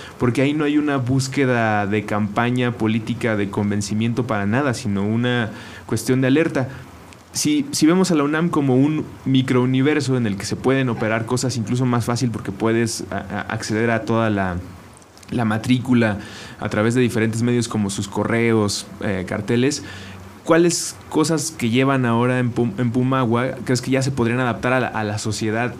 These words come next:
eh, en todo México, de lo que les ha salido muy bien en, dentro de C U o las, las escuelas donde han hecho campaña?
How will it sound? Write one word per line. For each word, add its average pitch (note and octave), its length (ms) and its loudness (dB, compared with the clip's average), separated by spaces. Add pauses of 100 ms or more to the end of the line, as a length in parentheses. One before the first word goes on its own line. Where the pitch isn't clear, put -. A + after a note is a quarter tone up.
eh, G2+ 380 0
en G2 160 -2
todo A#2+ 200 2
México, B2+ 560 0 (320)
de A2 60 -2
lo G#2 180 0
que - 80 0
les G2+ 160 0
ha C3 60 2
salido B2 340 2
muy B2 220 0
bien A2+ 460 2
en, G2 140 -4 (120)
dentro G2 320 0
de F#2+ 100 0
C A2 200 2
U A#2 240 6
o - 20 4
las, G2 180 -2
las G2+ 140 -4
escuelas A2 480 0
donde G2+ 140 0
han G#2 100 0
hecho A2 180 -4
campaña? G2 420 -2